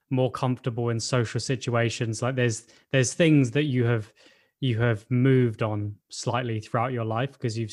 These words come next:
seen the value of them and seen that you can actually integrate them well with your personality. But there's,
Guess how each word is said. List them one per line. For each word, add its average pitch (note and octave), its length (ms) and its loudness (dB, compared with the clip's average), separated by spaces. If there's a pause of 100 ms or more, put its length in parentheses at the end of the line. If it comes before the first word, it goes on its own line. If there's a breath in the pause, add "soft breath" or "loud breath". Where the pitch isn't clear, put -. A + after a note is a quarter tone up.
(140)
seen A2+ 300 -2 (340 soft breath)
the C3 80 -2
value A#2 400 0
of G#2+ 140 -6
them B2 160 0
and A2+ 140 -4
seen A#2 220 -2
that C3+ 140 -4
you A#2+ 40 -4
can A#2+ 280 -4
actually C3 440 -6
integrate A#2+ 560 -4
them A2 160 -4
well A2 500 -2 (420 soft breath)
with A#2 240 -2
your A2+ 120 -2
personality. A2+ 880 -4 (360)
But D#3+ 160 0
there's, C3+ 460 2